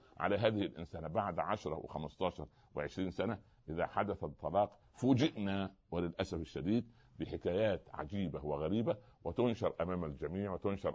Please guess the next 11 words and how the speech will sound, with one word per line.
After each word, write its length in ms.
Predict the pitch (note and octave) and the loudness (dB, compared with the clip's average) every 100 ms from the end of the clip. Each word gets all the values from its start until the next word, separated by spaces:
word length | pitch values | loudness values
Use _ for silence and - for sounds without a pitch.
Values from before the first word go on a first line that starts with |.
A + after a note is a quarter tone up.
| - | 0
أمام 220 | F2 E2+ | -2 -2
الأصدقاء 540 | C#2 C#2 A#1+ - E2+ | -2 -6 -6 2 4
وأمام 300 | F#2 D#2 D#2+ | 4 2 0
الصديقات 600 | D2+ - C#2+ C#2+ F2+ F#2+ - | -4 -4 -4 0 2 4 2
وأمام 220 | E2 D#2+ | -2 0
العائلات 520 | C#2 A#1+ C#2+ F#2+ G2 | -2 -2 2 2 4
وأمام 280 | D2+ E2 D#2 | 0 0 -2
الأسر، 380 | - G#2+ A2+ A2+ - - | -2 4 6 4 -4 -4
ويبقى 320 | F#2 F#2+ F2 | -2 0 -4
صور 360 | - A#2+ G2 D#2+ | 0 4 4 4
مشوهة. 640 | D#2+ - E2 G2 C3+ D3 | -4 0 4 6 6 2